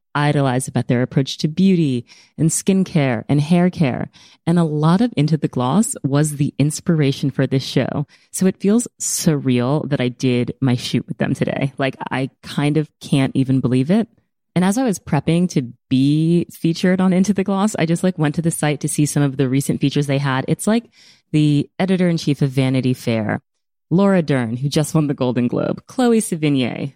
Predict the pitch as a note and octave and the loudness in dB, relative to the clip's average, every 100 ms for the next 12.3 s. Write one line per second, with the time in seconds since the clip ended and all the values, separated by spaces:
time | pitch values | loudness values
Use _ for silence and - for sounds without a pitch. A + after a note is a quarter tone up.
0 | _ D3 C#3+ - D#3+ C#3+ C#3 A#2 C3 B2+ | _ -2 -2 -2 -2 0 0 -2 0 -2
1 | - - _ _ _ - E3 F#3+ B3+ C#4 | 0 -4 _ _ _ -6 0 2 0 -2
2 | - E3 C#3+ D3+ - D3 B2+ B2 _ - | -4 -2 -2 -2 -2 0 2 -2 _ -2
3 | C#3 C3 B2+ C3 C3 C3+ B2 A#2 A2+ - | 0 2 2 2 2 0 0 -4 -6 -2
4 | B2 B2+ B2+ B2 A#2+ - B2 - F#2+ _ | 0 2 2 2 0 0 0 0 -4 _
5 | - F#3 F3 E3+ G#3 F#3+ - C#3+ D3 C#3+ | -4 0 2 2 0 0 0 0 0 0
6 | C#3 - C#3+ C#3+ - C3+ D3+ - D3 C#3+ | -2 -2 -2 0 0 0 -2 -2 -4 -4
7 | - - D#3+ D#3+ - - _ - E3 D3 | -4 0 2 2 -2 -20 _ 0 0 0
8 | - A3+ F3 C3 - D3 - - G3+ F3 | 0 2 2 -2 -6 -6 -4 -2 0 0
9 | C#3 - - C#3 C3+ - - - F#3+ E3+ | -2 -6 -2 0 0 -4 -12 -2 0 0
10 | D#3+ D#3+ C#3+ D3 D3 D3 D3+ D3 - C3+ | 0 -2 -2 0 0 0 0 -2 -2 0
11 | C#3 C3+ B2+ B2 - - C#3+ C3+ B2 B2 | 2 2 2 -2 -4 -2 0 0 0 0
12 | B2 A#2 | 0 -2